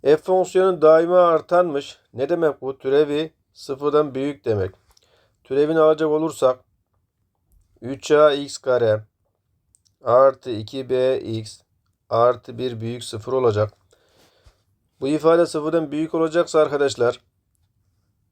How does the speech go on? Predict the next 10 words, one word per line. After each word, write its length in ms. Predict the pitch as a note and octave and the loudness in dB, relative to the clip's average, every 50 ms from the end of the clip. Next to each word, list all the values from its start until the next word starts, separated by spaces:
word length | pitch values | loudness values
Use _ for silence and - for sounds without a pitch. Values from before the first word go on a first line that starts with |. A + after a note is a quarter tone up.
| _ _ _ _ _ _ _ _ _ _ _ _ _ _ _ _ _ _ _ _ _ _ _ _ _ _ _ _ _ _ _ _ _ _ _ _ _ _ _ _ _ _ _ _ _ _ _ _ _ _ _ _ _ _ _ _ _ _ _ _ _ _ - | _ _ _ _ _ _ _ _ _ _ _ _ _ _ _ _ _ _ _ _ _ _ _ _ _ _ _ _ _ _ _ _ _ _ _ _ _ _ _ _ _ _ _ _ _ _ _ _ _ _ _ _ _ _ _ _ _ _ _ _ _ _ 2
başlama 400 | B2 C3 B2 - D#3+ D#3+ E3+ E3+ | 2 2 2 2 0 2 2 0
işaretimiz 720 | D#3+ - - E3 D#3+ E3 D#3+ - E3 D3+ C#3 C3+ C3+ - - _ _ _ _ _ _ _ _ _ _ _ _ _ _ _ _ _ _ _ _ _ _ _ _ _ _ _ - | 0 0 2 2 2 2 0 -2 -4 -4 -4 -4 -4 -6 -10 _ _ _ _ _ _ _ _ _ _ _ _ _ _ _ _ _ _ _ _ _ _ _ _ _ _ _ 0
artı 540 | A2 A2 A#2+ B2+ C3+ C3 - - E3+ D#3+ | 2 4 6 6 4 2 0 -4 -12 -10
türevde 540 | - - C#3+ C#3 C#3 B2+ A#2+ G#2+ G#2+ A2 A2+ - _ _ _ _ _ _ _ _ _ _ _ _ _ _ _ _ _ _ _ _ | -10 -6 -2 -2 -2 -2 -2 -2 -2 -2 -2 -4 _ _ _ _ _ _ _ _ _ _ _ _ _ _ _ _ _ _ _ _
hep 160 | - D#3 E3 E3+ | -2 0 2 4
artı 300 | E3 D#3+ D#3 D3+ - D#3 | 6 4 4 2 0 -6
gidecek 460 | D3+ D#3+ D#3 D#3 D3+ D3 C#3+ - - | -8 -6 -4 -4 -4 -4 -6 -6 -8
demek 320 | B2+ A#2 A2+ G#2+ G#2 G#2 | -8 -6 -6 -6 -8 -8
ki. 220 | - G2+ G2 G#2+ A2+ _ _ _ _ _ _ _ _ _ _ _ _ _ _ _ _ _ _ _ _ _ _ _ _ _ _ _ _ _ _ _ _ _ _ _ | -10 -10 -12 -12 -12 _ _ _ _ _ _ _ _ _ _ _ _ _ _ _ _ _ _ _ _ _ _ _ _ _ _ _ _ _ _ _ _ _ _ _
Yani 460 | A2+ A#2+ C3+ D#3 D#3+ D3+ C3 C3+ - | 0 2 4 4 4 2 0 -4 -6